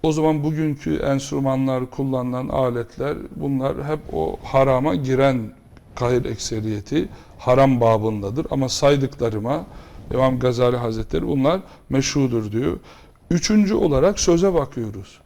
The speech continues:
Yani sahabeye sövüyor, ulemaya sövüyor, İslam'a sövüyor, doldur meyhaneci diyor, isyana çağırıyorsa, e, bunları dinlemek evleviyetle haram olur.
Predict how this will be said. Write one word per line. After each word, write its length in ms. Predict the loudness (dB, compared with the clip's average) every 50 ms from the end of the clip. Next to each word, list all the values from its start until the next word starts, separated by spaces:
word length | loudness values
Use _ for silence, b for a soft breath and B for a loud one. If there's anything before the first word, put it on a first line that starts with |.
| B B B B B B B -2
Yani 380 | 0 2 2 2 2 0 0
sahabeye 640 | 0 2 2 2 4 4 4 4 2 2 0 -2 -2
sövüyor, 400 | -2 -2 -2 -2 -2 0 0 0
ulemaya 640 | 0 0 2 2 2 2 0 -2 -2 -2 -2 -4
sövüyor, 340 | -4 -4 -4 -4 -2 -2 -4
İslam'a 500 | -6 -6 -6 -4 0 0 0 0 0 -4
sövüyor, 540 | -4 -4 -4 -2 -2 0 0 0 0 -2 -4 B B B B B B 2
doldur 380 | 4 6 6 6 4 2 2 2
meyhaneci 760 | 4 4 4 4 4 4 4 2 4 2 0 0 0 -2 -2
diyor, 200 | -2 -2 -2 0
isyana 480 | -2 -2 -2 2 4 6 6 6 4 0
çağırıyorsa, 720 | 0 0 -2 -2 -2 -4 -6 -6 -6 -2 -2 -2 -2 -2 B B B B B -8
e, 80 | -6 -4
bunları 380 | -2 -2 0 0 0 -2 -2
dinlemek 440 | -6 -6 -6 -6 -2 -2 -2 -2 -2 -6 B B B B B B -2
evleviyetle 720 | 0 0 0 0 0 0 -2 -4 -4 -6 -2 0 0 0 0 -4 B B B B
haram 340 | B -2 -2 0 -2 -4 -4
olur. 280 | -4 -4 -2 -2 -2